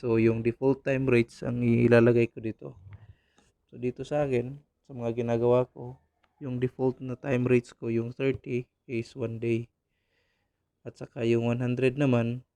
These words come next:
is seven days. Pwede naman tong ma-edit. So, si customer nang bahala to mag-edit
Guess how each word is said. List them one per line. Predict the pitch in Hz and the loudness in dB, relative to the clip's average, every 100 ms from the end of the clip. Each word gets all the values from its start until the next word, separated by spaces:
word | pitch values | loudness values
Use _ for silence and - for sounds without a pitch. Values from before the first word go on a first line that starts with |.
| _ | _
is | 131 117 | -6 -6
seven | - 120 113 113 110 | -6 -4 -2 -2 0
days. | 113 107 - _ _ _ _ _ _ _ _ _ _ _ _ _ _ _ _ _ _ _ _ _ - | 0 -2 -8 _ _ _ _ _ _ _ _ _ _ _ _ _ _ _ _ _ _ _ _ _ -6
Pwede | 123 | 2
naman | 135 143 139 | 4 4 4
tong | 143 | 2
ma-edit. | 143 143 127 123 - | 4 6 6 6 0
So, | 127 120 | 2 4
si | 120 135 | 2 -2
customer | 123 - 123 123 120 | -16 -12 -4 0 0
nang | 120 | 0
bahala | 117 117 117 113 113 | 0 4 6 4 0
to | 127 113 | -8 -8
mag-edit | 113 113 117 | -6 -6 -8